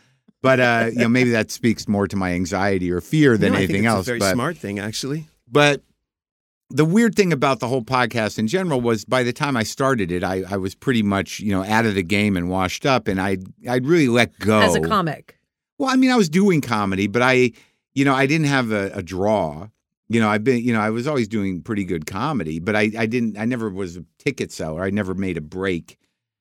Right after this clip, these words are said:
Speaker 1: So, and I've been around a long time. So it was really an act of desperation that did not have any real, I had no ability to monetize at that time. None of us did. There was
Speaker 3: Right.
Speaker 1: no,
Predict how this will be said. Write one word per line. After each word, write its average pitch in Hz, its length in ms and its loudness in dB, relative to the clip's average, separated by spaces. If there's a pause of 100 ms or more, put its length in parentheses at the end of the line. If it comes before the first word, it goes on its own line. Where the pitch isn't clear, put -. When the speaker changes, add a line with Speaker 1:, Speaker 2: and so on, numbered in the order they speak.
(240)
Speaker 1:
So, 123 160 2
and 110 100 4
I've 104 100 2
been 117 140 2
around 110 340 2
a 92 60 2
long 85 240 -2
time. 85 320 -4
So 127 140 -2
it 123 40 2
was 120 140 0
really 139 240 4
an 104 80 2
act 104 240 2
of 90 80 -8
desperation 90 640 -2
that 90 160 -2
did 104 160 -2
not 107 240 2
have 101 440 -2 (460)
any 170 240 4
real, 110 440 0 (180)
I 123 80 0
had 160 80 0
no 170 100 0
ability 135 400 2
to 101 80 2
monetize 107 580 0
at 80 120 -10
that 82 160 -6
time. 82 200 -6
None 113 200 0
of 85 80 -4
us 73 120 -8
did. - 300 -10
There 92 100 -4
was 95 100 -2
Speaker 3:
Right. - 100 -2
Speaker 1:
no, 95 260 -2